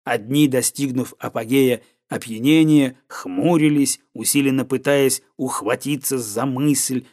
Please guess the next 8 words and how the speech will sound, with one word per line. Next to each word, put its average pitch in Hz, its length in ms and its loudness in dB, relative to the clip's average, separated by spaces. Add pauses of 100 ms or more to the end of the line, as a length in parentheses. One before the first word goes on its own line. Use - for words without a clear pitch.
(100)
которая 135 480 0 (240)
удостоверила 139 880 2
бы 135 160 4
им, 131 340 4
собственно, 135 600 -2
их 135 260 -2
существование. 123 1000 -2 (300)
Другие, 185 560 0